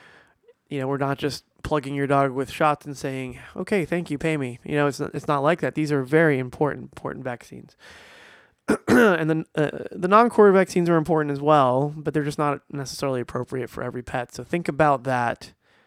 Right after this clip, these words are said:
We, we definitely don't wanna over-vaccinate if, if it's not necessary, but we don't wanna under-vaccinate either. We're gonna wrap things up as far as the Preventative Pet Healthcare series. Next week will be my last episode on this topic.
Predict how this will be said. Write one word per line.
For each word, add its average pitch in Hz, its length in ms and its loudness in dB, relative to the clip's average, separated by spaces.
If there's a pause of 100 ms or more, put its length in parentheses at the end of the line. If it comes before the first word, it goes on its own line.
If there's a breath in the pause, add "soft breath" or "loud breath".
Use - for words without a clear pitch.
(140)
We, 131 240 -6
we 131 160 -8
definitely 151 420 -2
don't 139 260 -2
wanna 131 400 -2 (320)
over-vaccinate 151 800 -2 (100)
if, - 300 -12
if 135 160 -10
it's 135 100 -12
not 135 140 -4
necessary, 135 360 -2
but 123 160 -4
we 143 100 -2
don't 131 140 -4
wanna 123 160 -4
under-vaccinate 117 680 -10
either. 117 280 -16 (640 loud breath)
We're 208 100 4
gonna 208 120 6
wrap 175 320 6
things 147 220 -2
up 165 180 2
as 139 100 -10
far 143 340 4
as 135 320 -2
the 135 460 -2 (300 soft breath)
Preventative 156 400 0
Pet 151 180 0
Healthcare 147 400 0
series. 147 540 0
Next 147 300 -4
week 156 160 0
will 160 80 0
be 151 100 0
my 139 140 0
last 135 300 -2
episode 143 400 -4
on 139 200 -2
this 127 140 -6
topic. - 600 -2